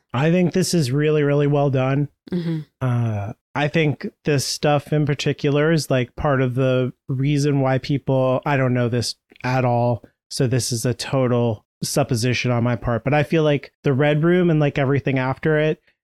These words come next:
Speaker 1: is, like, why people wanted to adapt this thing, because it's just so well described and, like,
Speaker 2: Yeah.
Speaker 1: the way it all turns out is so cool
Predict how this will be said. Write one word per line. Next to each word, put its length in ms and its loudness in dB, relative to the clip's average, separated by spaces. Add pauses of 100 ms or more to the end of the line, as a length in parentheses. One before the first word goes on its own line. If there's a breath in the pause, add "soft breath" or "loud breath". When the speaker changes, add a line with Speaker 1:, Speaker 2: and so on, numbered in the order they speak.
(120)
Speaker 1:
is, 160 0
like, 200 0
why 520 2
people 300 0
wanted 360 0
to 160 0
adapt 640 -4 (200)
this 220 -2
thing, 360 -4 (380)
because 300 0
it's 180 -2
just 240 -2
so 840 2 (140)
well 560 0
described 760 0
and, 140 2
like, 140 4
Speaker 2:
Yeah. 80 0
Speaker 1:
the 80 0
way 240 2
it 100 0
all 160 0
turns 320 -2
out 180 0
is 100 -2
so 220 0
cool 520 -2